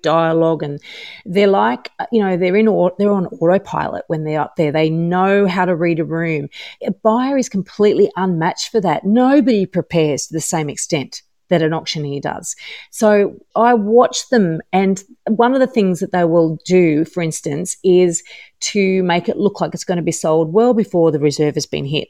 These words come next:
And they do that by, you know, calling, going once, going twice, going three times, right? So they will try to bluff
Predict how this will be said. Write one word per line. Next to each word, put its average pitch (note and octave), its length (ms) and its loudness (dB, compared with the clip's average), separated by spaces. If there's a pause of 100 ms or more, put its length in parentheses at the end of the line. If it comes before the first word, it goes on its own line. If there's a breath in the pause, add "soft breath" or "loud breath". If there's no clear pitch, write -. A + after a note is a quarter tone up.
And G3 140 0
they G3+ 80 0
do B3+ 240 0
that F3+ 260 2
by, E3 320 -2 (360 loud breath)
you F#3+ 80 0
know, D#3 160 -2
calling, E3 340 -2
going E3+ 280 0
once, D#3+ 200 -4
going D#3 220 -4
twice, D3+ 260 -8
going D3 300 -8
three - 180 -8
times, A#3 500 -4
right? - 240 -2
So A#3 160 -4
they A3+ 140 0
will G#3+ 220 2
try G#3 360 0
to B3+ 220 -2
bluff F3 500 0